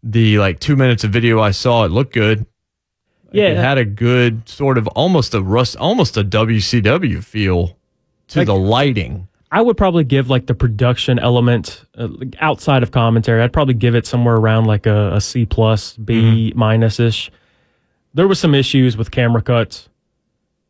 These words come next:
Speaker 2: Like, one of the things that we complain all the time about with W, W W E
Speaker 1: Is overly cutting.
Speaker 2: overly cutting
Speaker 1: Yeah.
Speaker 2: to, like, crowd shots when they
Speaker 1: Yes.
Speaker 2: don't. There was a couple of times where, like, they just straight up missed spots because they were at the wrong camera.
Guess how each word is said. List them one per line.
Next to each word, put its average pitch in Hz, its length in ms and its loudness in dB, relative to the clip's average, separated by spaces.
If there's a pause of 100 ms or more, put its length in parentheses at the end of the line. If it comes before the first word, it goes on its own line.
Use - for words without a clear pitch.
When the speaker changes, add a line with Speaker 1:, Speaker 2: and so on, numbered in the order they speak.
(260)
Speaker 2:
Like, 117 160 2
one 143 160 4
of 131 80 0
the 123 80 -2
things 127 220 0
that 117 60 0
we 117 120 0
complain 120 460 0
all 113 200 0
the 113 120 -2
time 110 280 0
about 107 300 0
with 107 100 -2
W, 104 280 0
W 117 360 -4
W 104 240 0
E 107 140 2
Speaker 1:
Is 110 100 0
overly 107 480 2
cutting. 107 580 0 (140)
Speaker 2:
overly 123 380 0
cutting 117 320 0
Speaker 1:
Yeah. 98 80 -2
Speaker 2:
to, 120 60 0
like, 107 180 0
crowd 113 360 -2
shots 107 320 -2
when 110 120 0
they 107 80 0
Speaker 1:
Yes. 101 140 -4
Speaker 2:
don't. 110 260 0
There 139 100 2
was 156 100 -2
a 147 40 0
couple 165 340 -2
of 120 60 0
times 113 340 0
where, 113 100 0
like, 104 160 -2
they 117 120 0
just 104 180 -4
straight 113 300 -4
up 98 80 -2
missed 110 440 -2
spots 107 580 -4 (300)
because 113 340 0
they 120 120 2
were 110 160 2
at 107 140 -2
the 107 80 -2
wrong 107 240 0
camera. 107 480 -4